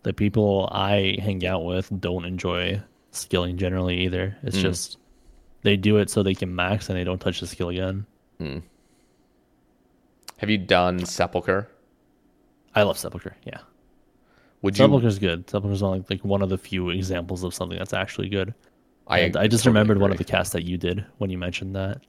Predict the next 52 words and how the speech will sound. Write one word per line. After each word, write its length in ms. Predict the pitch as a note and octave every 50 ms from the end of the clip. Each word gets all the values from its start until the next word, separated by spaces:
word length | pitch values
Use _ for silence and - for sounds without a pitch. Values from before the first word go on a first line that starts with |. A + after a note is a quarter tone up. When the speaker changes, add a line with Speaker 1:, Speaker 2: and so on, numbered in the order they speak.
| _ _ _ _ _ _ _ _ _ _ _ _ _ _ _
Speaker 1:
Remember 180 | - G2+ G2+ G2+
you 80 | G2 F#2+
were 60 | F#2
talking 340 | - - F2+ F2+ - F#2+ F#2
with 120 | G2 -
somebody 300 | - - F#2+ F#2+ F#2+ F#2
and 80 | F#2 F2+
you 80 | F2+
were 80 | F#2 F#2
like, 300 | F2+ F2 F2+ F#2+ - - -
"I 60 | -
wish 140 | - - -
there 100 | - F2+
was, 120 | F2+ E2+
like, 140 | E2+ F2+ F#2
a 60 | F#2
floor 240 | - - - E2+ F2
six 400 | - - - F#2 F#2 F#2+ - -
and 140 | G#2+ F#2+ F2+
Infinite 320 | F2+ F#2 - - G2 F2+
Floor 180 | - - - F2+
six 320 | F2+ - - - - E2+ -
or 40 | F2
Speaker 2:
Yes. 100 | - -
Speaker 1:
something." 420 | G2 F#2+ G2 G2+ G2+ G2+ G#2+ A2+ - _ _ _ _ _ _ _ _ _ _ -
Speaker 2:
Yes. 520 | - - A1 G#1 - - - - - - -
Speaker 1:
Is 60 | G2
that 100 | G2+ F#2+
Speaker 2:
Nah. 120 | F#2+ E2+ D#2
Speaker 1:
what 80 | C#2+
you 60 | G2+ G2
were 60 | G2+
saying? 400 | - A#2 A2+ A2+ A#2+ A#2+ A#2+ A#2+ -
Speaker 2:
Yeah, 380 | - F#2 G#2 A2+ A2+ G2 F2 F2
no, 200 | F#2+ G2+ G2+ F2+
I've 160 | F2 F#2+ F2+
been 220 | G2 G2+ F#2+ F2+ E2
cr-, 320 | - - - - - -
I've 360 | - G#2+ A2 B2 C3+ C3 A#2+ -
been 220 | A#2 A2 G2+ F2+
wanting 560 | F2+ F#2 F#2+ G2 G2+ G2 F#2+ F2+ F2 F2+ F2
them 180 | F2 F2 F2 F2
to 160 | - - F2 E2+ - - -
really 480 | F3 F2+ F#2 F2+ F#2+ G2 G2 G2 F#2 F2+
explore 580 | E2+ E2+ - - - - - F2+ E2+ F2 E2+ E2+
movement-based 880 | E2+ E2+ E2 E2 E2+ E2+ D#2+ C#2+ - - E2 E2 E2+ E2 - - - -
minigames 680 | E2+ E2+ E2+ E2 E2+ E2 E2 C2+ C2 C2+ D2+ D#2+ - -
more. 440 | E2 D#2+ C#2+ C2 G#1 G#1 G#1+ - - _ _ _ _ _ _ _ _ _ _ _ _ _ _ _ _ _ _ -
Speaker 1:
Post 260 | - G2 F#2+ - -
set 180 | G2 F#2 -
P 140 | - - G2+ F#2+
B. 220 | G2 G2+ G#2 -